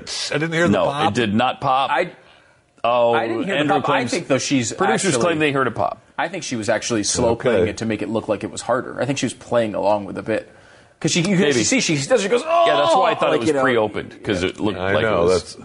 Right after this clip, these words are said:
Speaker 2: easily
Speaker 3: Might have been.
Speaker 2: done.
Speaker 3: But, I mean, the point is that, what is that? Obviously, that doesn't
Speaker 2: That doesn't
Speaker 3: <laughs> happen
Speaker 2: mean
Speaker 3: anyway.
Speaker 2: anything. She can open a pickle jar. She's qualified for the presidency.
Speaker 1: That's where we're
Speaker 2: That's what
Speaker 1: at,
Speaker 2: it means.
Speaker 1: right?
Speaker 3: Right,
Speaker 1: That's
Speaker 2: Yes.
Speaker 1: where we're at.
Speaker 3: I just,
Speaker 2: Um,
Speaker 3: uh,
Speaker 2: this is kind of interesting because this is a, a union,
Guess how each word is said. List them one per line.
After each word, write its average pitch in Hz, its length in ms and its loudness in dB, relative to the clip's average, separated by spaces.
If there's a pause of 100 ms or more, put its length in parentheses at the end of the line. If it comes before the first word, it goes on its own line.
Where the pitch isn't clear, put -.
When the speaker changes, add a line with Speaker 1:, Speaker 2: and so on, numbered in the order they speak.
(140)
Speaker 2:
easily 101 100 2
Speaker 3:
Might 90 160 2
have 69 80 -2
been. 67 80 -4
Speaker 2:
done. - 280 -2
Speaker 3:
But, 285 160 2
I 285 60 4
mean, 220 120 -4
the 185 80 2
point 175 300 0
is 123 120 0
that, 175 140 0
what 214 160 0
is 185 100 -4
that? 160 220 -4
Obviously, 139 440 2
that 123 100 0
doesn't 180 300 -2
Speaker 2:
That 320 80 2
doesn't - 240 2
Speaker 3:
<laughs> - 40 4
happen - 160 2
Speaker 2:
mean 262 120 2
Speaker 3:
anyway. 190 240 2
Speaker 2:
anything. 147 300 -4
She 381 180 2
can 294 180 2
open 359 300 2
a 277 60 2
pickle - 440 2
jar. 302 360 4
She's 370 360 2
qualified 311 720 4
for 277 140 0
the 269 60 2
presidency. 277 880 2
Speaker 1:
That's 180 240 0
where 185 180 6
we're 180 120 4
Speaker 2:
That's 190 80 4
what 208 100 0
Speaker 1:
at, 175 60 -2
Speaker 2:
it 117 80 -2
means. 131 60 2
Speaker 1:
right? 185 220 2
Speaker 3:
Right, - 220 -8
Speaker 1:
That's 143 160 2
Speaker 2:
Yes. 147 100 0
Speaker 1:
where 165 220 6
we're 170 120 4
at. 139 240 0 (140)
Speaker 3:
I 135 60 -2
just, 160 180 2
Speaker 2:
Um, 143 220 4
Speaker 3:
uh, 202 100 0 (220)
Speaker 2:
this 269 180 0
is 311 100 2
kind 175 200 2
of 165 80 2
interesting 151 480 0
because 131 340 2
this 359 240 2
is 370 120 2
a, 180 320 0 (380)
a 147 80 0
union, 135 720 2